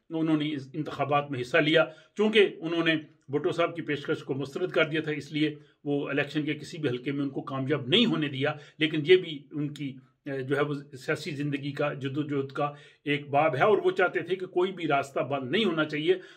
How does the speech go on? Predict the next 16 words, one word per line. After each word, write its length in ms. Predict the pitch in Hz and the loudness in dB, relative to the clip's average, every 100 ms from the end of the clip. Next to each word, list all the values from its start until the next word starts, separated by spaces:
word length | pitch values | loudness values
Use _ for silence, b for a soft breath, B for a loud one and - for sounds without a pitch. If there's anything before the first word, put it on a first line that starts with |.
| B | B
हमें 200 | 156 160 | 0 0
उन 100 | 160 | 0
तमाम 340 | 156 147 175 | -2 2 2
वसाइल 420 | 165 143 147 143 135 | 2 0 0 0 -2
को 300 | 151 147 B B B | -4 -4 B B B
इख्तियार 380 | 127 - 151 196 | -8 4 6 6
करना 280 | 196 165 156 | 4 0 0
चाहिए 420 | 147 135 131 - _ _ _ _ _ _ 147 | 0 -4 -6 -12 _ _ _ _ _ _ -4
जिससे 280 | 185 - 170 | -2 2 2
हम 160 | 147 | 2
अपना 280 | 127 147 156 | 0 -2 -4
नुक्ता 260 | 151 - 135 | -6 -6 -4
नज़र 280 | 131 139 | -2 -2
ले 140 | 127 151 | 0 -2
सकते 280 | 147 - 131 | -2 -8 -8
हैं। 220 | 143 | -8